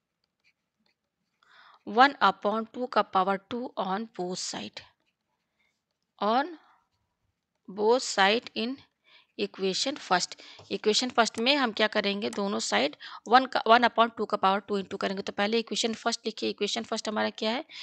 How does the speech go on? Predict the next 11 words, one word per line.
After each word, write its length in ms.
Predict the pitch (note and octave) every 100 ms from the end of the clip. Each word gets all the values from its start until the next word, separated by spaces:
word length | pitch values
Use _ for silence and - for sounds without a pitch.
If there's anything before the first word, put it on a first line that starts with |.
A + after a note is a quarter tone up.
| - - -
टू 160 | A#3
माइनस 460 | A#3+ G#3 F#3+ G#3+ - -
x 320 | B3 - - D4 D4+ - - -
डॉट 260 | F#3+ G3+ A3 -
टू 140 | A3+
का 160 | A#3+ G#3
पावर 400 | - F#3+ F#3+ - -
x 320 | A#3 - - C#4 -
equal 400 | G3+ - - G3+ -
to 100 | B3 G#3+
वन। 200 | A3 C4+